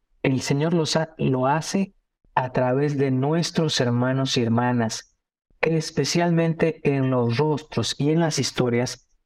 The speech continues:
de quienes necesitan ayuda. Ese voltear a ver a Cristo en la presencia del hermano necesitado, del hermano pobre, del hermano enfermo, del hermano solitario,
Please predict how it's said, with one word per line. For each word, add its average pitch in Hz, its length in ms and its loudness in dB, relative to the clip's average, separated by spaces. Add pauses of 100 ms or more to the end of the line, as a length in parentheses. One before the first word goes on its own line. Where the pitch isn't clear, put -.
(220)
de 131 140 -2
quienes 123 280 0
necesitan 117 640 0
ayuda. 110 480 0 (1700)
Ese 139 300 -2
voltear 127 600 0
a 147 80 2
ver 139 240 0
a 123 160 -4
Cristo 151 480 -2
en 147 80 0
la 123 160 -2
presencia 127 680 -2
del 113 200 0
hermano 117 460 0
necesitado, 110 840 -2 (600)
del 113 240 0
hermano 113 520 0
pobre, 113 420 0
del 107 160 0
hermano 110 600 0
enfermo, 113 800 -2 (600)
del 113 200 0
hermano 113 880 0
solitario, 117 1120 0